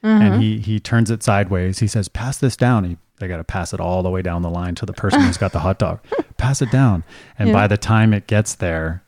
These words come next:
Speaker 2: it's so rich and thick that it finally comes out. And you have to wait for it to come out.
Speaker 1: Oh, in the glass bottle.
Speaker 2: In the glass bottle.
Speaker 1: <laughs> Oh.
Speaker 2: You had to wait for it, right?
Speaker 1: Oh, that's
Speaker 2: And
Speaker 1: funny.
Speaker 2: so at the end, when the person gets it on their hot dog,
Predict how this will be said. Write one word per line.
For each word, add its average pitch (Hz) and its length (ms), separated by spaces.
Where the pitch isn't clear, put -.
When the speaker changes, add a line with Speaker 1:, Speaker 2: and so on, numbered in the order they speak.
Speaker 2:
it's - 180
so 107 200
rich 95 400
and 82 160
thick - 360
that 92 120
it - 100
finally 90 440
comes 82 320
out. 82 320
And 107 140
you 101 40
have 104 140
to 98 80
wait 95 540
for - 140
it - 20
to 208 160
come 214 100
out. 214 200
Speaker 1:
Oh, 214 420
in 226 140
the 233 80
glass 220 420
bottle. 175 340
Speaker 2:
In 135 60
the 127 60
glass 110 280
bottle. 123 440
Speaker 1:
<laughs> - 60
Oh. - 40
Speaker 2:
You 110 80
had 104 160
to 98 80
wait 113 420
for 85 320
it, 87 80
right? 117 580
Speaker 1:
Oh, 233 160
that's 202 260
Speaker 2:
And 123 100
Speaker 1:
funny. 190 100
Speaker 2:
so 123 360
at 117 140
the 117 120
end, 120 260
when 110 120
the 104 80
person 107 320
gets 107 240
it 95 120
on 98 140
their 92 100
hot 104 260
dog, 95 420